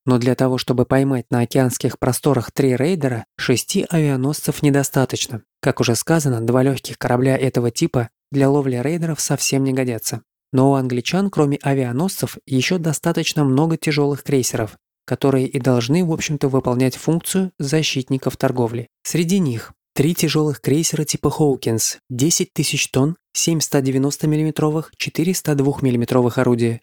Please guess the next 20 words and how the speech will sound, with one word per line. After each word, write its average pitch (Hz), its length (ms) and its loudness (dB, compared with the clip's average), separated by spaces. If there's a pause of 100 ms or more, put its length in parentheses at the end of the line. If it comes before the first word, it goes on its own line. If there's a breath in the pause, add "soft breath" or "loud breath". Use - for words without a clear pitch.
(100)
скорость - 580 -2
тридцать 151 360 -2
с - 40 -4
половиной 135 480 0
узлов 131 440 -2
и - 80 -4
дальность 127 440 2
хода 156 340 0 (120)
пять 127 220 -2
тысяч - 400 -4
четыреста 139 560 -2
миль. 120 260 0 (260)
Кораблики, 170 520 0
конечно, 151 580 0
уже 139 320 0
изрядно 139 400 2
устаревшие, 135 720 -2 (140)
но, 131 80 2
как - 220 0
известно, 151 520 0